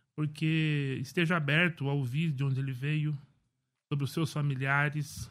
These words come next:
e aí você ora pelos familiares. Quantas e quantas vezes que a gente não conversa com, com amigos assim e fala, "Posso orar por você? Posso orar pela sua família?" E mesmo eles sabendo que nós acreditamos em coisas diferentes,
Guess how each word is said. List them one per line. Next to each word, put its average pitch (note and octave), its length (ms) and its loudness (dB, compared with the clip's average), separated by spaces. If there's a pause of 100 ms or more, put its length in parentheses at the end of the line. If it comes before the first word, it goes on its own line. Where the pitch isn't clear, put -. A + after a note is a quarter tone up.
(100)
e D#3+ 80 -6
aí F3 40 -2
você F3 220 -4
ora A#3+ 260 -4
pelos E3+ 240 -2
familiares. C3 720 -2
Quantas A3+ 300 0
e - 40 -4
quantas F#3 360 2
vezes F3 240 2
que E3 260 -2 (480)
a D3 80 -2
gente D#3 260 2
não D#3+ 80 4
conversa D3 600 0
com, C#3 260 0
com C#3 160 -4
amigos C#3 400 2
assim D#3 240 -2
e D#3+ 60 4
fala, D3+ 120 -2
"Posso G3 300 -2
orar D3+ 220 2
por D3+ 120 -6
você? C3 380 0 (880)
Posso - 300 0
orar D3 240 2
pela C#3+ 220 -2
sua D3 220 -2
família?" E3 420 0
E E3+ 100 0
mesmo A3+ 380 4
eles G3 160 2
sabendo D3+ 600 2
que D3 120 -4
nós D3 280 -2 (120)
acreditamos C#3+ 760 0
em C3+ 120 -2
coisas C3 340 -2
diferentes, C3 840 -2